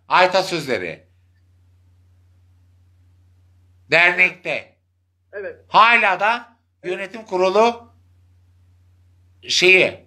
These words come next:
Speaker 1: başkanı derneğin.
Speaker 2: Bu derneklerin hiçbir fonksiyonu yok anlaşılan. Hiçbir şekilde fonksiyonu yok.
Speaker 1: Fonksiyonu
Speaker 2: L G B T
Speaker 1: olmadığı
Speaker 2: yok.
Speaker 1: gibi kendilerine,
Speaker 2: Ha, yok.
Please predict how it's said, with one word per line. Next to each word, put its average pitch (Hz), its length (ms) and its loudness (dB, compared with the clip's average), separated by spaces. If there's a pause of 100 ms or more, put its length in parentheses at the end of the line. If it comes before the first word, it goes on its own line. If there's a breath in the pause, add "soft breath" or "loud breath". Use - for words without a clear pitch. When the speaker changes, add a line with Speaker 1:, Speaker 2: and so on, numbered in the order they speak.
Speaker 1:
başkanı 156 680 -2 (640)
derneğin. 131 600 0 (340)
Speaker 2:
Bu 233 240 -18
derneklerin 302 640 -10
hiçbir 349 340 -8
fonksiyonu 294 560 -12
yok 262 240 -2
anlaşılan. 190 600 -8
Hiçbir 339 200 -12
şekilde 262 440 -6
fonksiyonu 320 560 -10
yok. 302 280 -8
Speaker 1:
Fonksiyonu 214 640 4
Speaker 2:
L 190 60 6
G - 20 4
B 139 40 2
T 160 60 2
Speaker 1:
olmadığı 202 600 6
Speaker 2:
yok. 165 100 -4
Speaker 1:
gibi 240 420 2 (1300)
kendilerine, 208 840 2
Speaker 2:
Ha, - 60 -4
yok. 359 140 -12